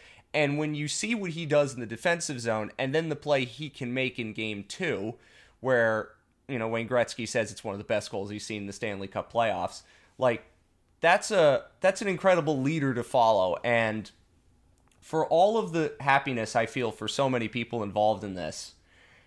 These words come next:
Alexander Barkov getting to show everyone that this has always been who he is as a player, and that he is one of the greatest s-,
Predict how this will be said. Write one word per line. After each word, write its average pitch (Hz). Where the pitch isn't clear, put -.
Alexander 196
Barkov 151
getting 135
to 127
show 131
everyone 135
that 113
this 139
has 117
always 139
been 143
who 131
he 135
is 156
as 135
a 143
player, 156
and 123
that 127
he 147
is 143
one 143
of 135
the 135
greatest 127
s-, -